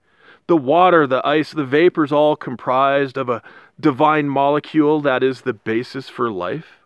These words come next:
water. Sure, that's a mathematical possibility, but for us humans, our earth is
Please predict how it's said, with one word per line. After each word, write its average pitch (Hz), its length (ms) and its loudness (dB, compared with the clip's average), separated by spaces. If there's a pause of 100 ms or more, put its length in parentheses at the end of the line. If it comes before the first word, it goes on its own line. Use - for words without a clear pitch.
water. 104 580 -8 (720)
Sure, 226 340 0
that's 156 320 -2
a 117 260 -2 (420)
mathematical 131 760 -4
possibility, 117 960 -4 (800)
but 170 180 0
for 147 280 -4 (480)
us 156 240 -2
humans, 170 520 -6
our 147 300 -4
earth 202 440 0 (640)
is 156 400 0